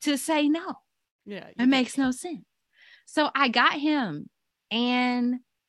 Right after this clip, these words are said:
Speaker 1: that little baby, like, it was just something I thought would be funny.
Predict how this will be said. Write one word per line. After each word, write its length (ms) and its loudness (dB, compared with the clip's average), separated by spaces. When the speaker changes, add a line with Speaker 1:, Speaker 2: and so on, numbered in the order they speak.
Speaker 1:
that 280 0
little 240 -2
baby, 600 0
like, 360 0
it 140 -10
was 160 -4
just 160 -10
something 320 -6
I 120 -8
thought 260 -12
would 100 -8
be 140 -10
funny. 400 -8